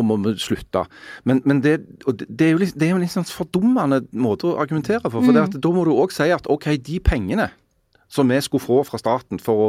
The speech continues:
Speaker 1: å, så de planene som vi selv har vedtatt, han har vært med på å vedta de planene, de skal vi, eh, bare ta og drite i.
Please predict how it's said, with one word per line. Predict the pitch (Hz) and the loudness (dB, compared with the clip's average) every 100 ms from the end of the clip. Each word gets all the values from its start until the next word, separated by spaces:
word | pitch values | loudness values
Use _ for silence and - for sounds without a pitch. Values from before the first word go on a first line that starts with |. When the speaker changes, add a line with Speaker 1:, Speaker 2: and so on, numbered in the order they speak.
| 104 | 2
Speaker 1:
å, | - | -2
så | 117 | -6
de | 87 123 | -2 -4
planene | - 104 104 123 | 0 -2 -2 -2
som | 127 | -2
vi | |
selv | 117 - 123 131 | -4 2 4 4
har | 127 | 0
vedtatt, | 107 127 185 - - - - _ | -2 0 0 -4 -14 -14 -20 _
han | 131 160 | -2 -2
har | 147 | -4
vært | 120 - | -6 -4
med | 135 | -4
på | 165 | -2
å | |
vedta | 110 123 170 139 | 0 -2 -2 -4
de | 95 | -6
planene, | - 73 76 80 - - - - _ | -8 -8 -6 -10 -12 -20 -20 -20 _
de | 135 | -2
skal | 156 - 120 | 0 0 0
vi, | 127 - - | 0 -4 -6
eh, | 110 | -2
bare | 107 104 | -2 -2
ta | - | -2
og | 113 | -4
drite | 107 101 82 160 | -2 -6 -2 -4
i. | 92 | -4